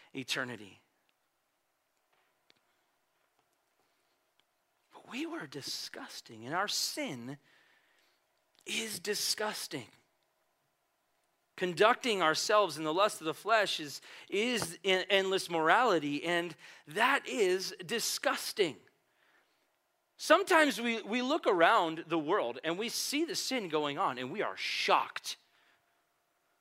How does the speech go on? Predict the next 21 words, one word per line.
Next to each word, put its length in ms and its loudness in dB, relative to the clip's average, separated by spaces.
"I 120 0
can't 280 -2
believe 380 -2
it. 160 -8
I 80 4
can't 260 2
believe 260 2
people 320 0
would 100 -2
be 100 -8
so 360 2
wicked." 480 2
Should 220 -8
we 100 -4
be 140 -6
surprised? 640 -2
Paul 260 2
says 460 2
it 180 4
is 220 0
gross. 720 -4